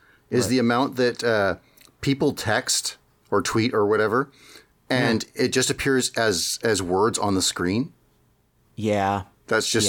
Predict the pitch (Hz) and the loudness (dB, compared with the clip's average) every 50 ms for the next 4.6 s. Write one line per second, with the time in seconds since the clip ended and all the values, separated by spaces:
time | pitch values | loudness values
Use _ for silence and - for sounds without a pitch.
0 | 92 92 110 92 - - 120 - 110 107 101 101 101 92 90 - - - 90 87 | 2 2 0 0 0 -2 0 0 0 2 2 2 2 0 0 -2 -2 -2 -2 0
1 | 98 98 95 92 95 98 104 - 82 78 76 - _ - 95 78 69 - - 85 | 0 0 0 0 0 0 0 0 0 -2 -2 -4 _ -2 -2 -2 -2 -4 -2 0
2 | 92 90 - - 104 90 - - 107 92 - 101 104 110 - - 156 135 - 131 | 0 0 0 0 -2 -2 -2 -2 -4 -2 2 0 0 0 0 -4 -4 -4 -4 -10
3 | - - - - - - - - - - - 92 87 - 92 104 87 85 90 85 | -12 -12 -18 -18 -18 -18 -18 -14 -12 -4 -4 -2 -2 0 0 0 0 0 -2 0
4 | 92 - - 90 92 101 98 240 220 180 - | 0 0 0 0 0 0 0 0 -2 -4 -6